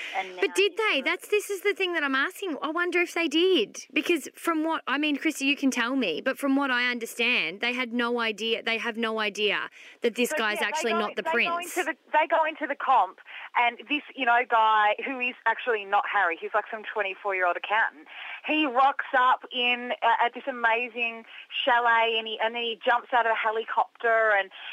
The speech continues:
Speaker 3: the entire show is trying to convince this group of American girls that this is, in fact, Prince Harry. Then supposedly he turns around at the end of the show and goes, "Surprise, I'm not really Prince Harry." So it's basically a test to find out whether the girls love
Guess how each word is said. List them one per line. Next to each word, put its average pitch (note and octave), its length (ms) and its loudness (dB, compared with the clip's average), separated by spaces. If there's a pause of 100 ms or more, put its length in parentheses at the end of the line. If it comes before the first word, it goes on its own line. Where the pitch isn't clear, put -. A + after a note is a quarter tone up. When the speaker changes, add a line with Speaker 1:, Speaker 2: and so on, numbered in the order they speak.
(140)
Speaker 3:
the C4+ 120 2
entire C#4 480 2
show A#3+ 320 2
is G#3+ 80 0 (100)
trying A3+ 300 2
to B3+ 60 -12
convince G#3+ 420 -8
this G#3 180 -8
group A3+ 220 -2
of G#3+ 120 -4
American G#3 680 -4
girls F#3 480 2 (320)
that G3 160 2
this G#3 160 -4
is, A3 160 -6
in A3 80 -10
fact, F3 400 -4
Prince F3+ 240 -10
Harry. F#3+ 380 2 (340)
Then A3+ 160 -4
supposedly A3 480 -2
he B3 320 -4
turns B3+ 180 -4
around G#3 220 2
at F3 80 -4
the F#3 100 -8
end E3+ 100 -8
of E3 40 -14
the E3+ 80 -10
show F#3 280 0
and F3+ 80 -4
goes, F#3+ 200 0 (400)
"Surprise, D#4+ 720 4 (320)
I'm C4 160 0
not D4 160 2
really C#4 200 -2
Prince C4 360 -4
Harry." A3+ 540 0 (300)
So B3 140 2
it's A3 160 -4
basically A#3+ 480 -2
a - 40 -8 (120)
test B3+ 160 -4 (100)
to C#4 60 -2
find G#3+ 280 2
out G#3 140 0
whether G#3 200 -4
the F#3+ 120 -6
girls F#3 340 0
love F#3+ 240 2